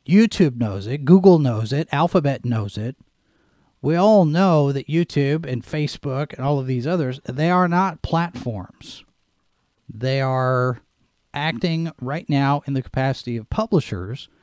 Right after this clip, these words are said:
and as such should face consequences for some of the decisions that they're making. So that's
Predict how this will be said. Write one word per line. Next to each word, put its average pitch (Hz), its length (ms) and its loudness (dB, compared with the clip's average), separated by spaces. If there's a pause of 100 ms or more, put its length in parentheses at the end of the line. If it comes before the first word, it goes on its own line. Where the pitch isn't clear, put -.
(560)
and 131 180 -6
as 156 260 -2
such - 600 -8
should 180 360 -2
face 147 320 -2
consequences 156 840 -6
for - 160 -18
some 120 200 0
of 123 60 -2
the 135 80 -4
decisions 175 560 0
that 117 120 -16
they're 113 100 -8
making. 104 340 -12 (3750)
So 165 460 2
that's 185 680 0